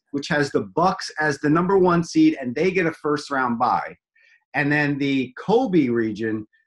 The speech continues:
which has the Lakers as the top seed, and the Lakers get that first round bye. Now, let's start, th-, 'cause I think this one's a little bit more intriguing. The Kobe region, to me, that the,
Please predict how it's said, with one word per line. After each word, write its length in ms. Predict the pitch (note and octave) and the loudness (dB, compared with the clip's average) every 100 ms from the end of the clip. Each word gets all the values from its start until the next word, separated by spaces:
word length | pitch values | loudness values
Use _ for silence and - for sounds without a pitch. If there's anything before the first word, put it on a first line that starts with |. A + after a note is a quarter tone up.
| _ | _
which 240 | C3 C#3+ - | -4 -4 -2
has 420 | C3+ B2+ B2 - | 0 0 -2 -8
the 160 | - C#3 | -4 -2
Lakers 720 | B2+ G3 A#3+ E3 B2+ F#2+ - | 0 0 0 0 -2 -2 -8
as 240 | C3+ B2 A#2+ | -6 -4 -4
the 120 | A#2+ | -10
top 380 | - A2+ G2+ - | -6 -4 -4 -6
seed, 480 | - A2 F#2+ F2+ F2 _ _ _ _ | -10 -6 -6 -6 -8 _ _ _ _
and 320 | C3 B2 B2 A#2+ | -6 -4 -2 -4
the 80 | |
Lakers 520 | C3+ D3+ F#3+ D#3 C3+ - | -2 0 0 0 -4 -2
get 200 | B2 - | -4 -4
that 180 | G#2 F#2+ - | -8 -10 -10
first 280 | G#2+ F#2+ - | -8 -8 -8
round 300 | F#2+ F2 E2 | -6 -6 -6
bye. 220 | D#2+ D#2 | -6 -6
Now, 160 | F#2+ C#3 | -6 -2
let's 240 | A#3+ A#3+ | -2 -4
start, 440 | - A3+ F#3+ D3 - _ _ _ _ _ _ B2+ | -4 0 0 -2 -6 _ _ _ _ _ _ -8
th-, 140 | G3 - - | -8 -8 -4
'cause 180 | F#3+ | -2
I 100 | F3 | 0
think 280 | E3+ B3 A#3+ | 0 -2 -2
this 220 | G#3+ G#3 F#3 | -2 -2 0
one's 220 | F3 D3+ | -2 0
a 60 | |
little 160 | D3+ F3+ | 0 0
bit 200 | D#3+ D#3+ | 0 -2
more 300 | D3+ D#3 C#3+ | -2 0 0
intriguing. 800 | A#2+ G#2+ - D#3+ D#3+ A#2+ G2 F2 _ _ _ _ _ | -2 -4 0 4 4 2 -4 -8 _ _ _ _ _
The 100 | - | -6
Kobe 800 | - - - A#3+ C4 A3 A3 G#3 | -4 -8 0 2 2 0 -2 -4
region, 600 | E3 E3 F#3+ D#3+ C3 A#2+ A2+ | -2 0 2 2 0 -2 -2
to 60 | C#3 | -4
me, 360 | B2+ D3+ D3+ B2+ | -2 0 0 -2
that 200 | B2+ - | -4 -4
the, 140 | D#3+ | -4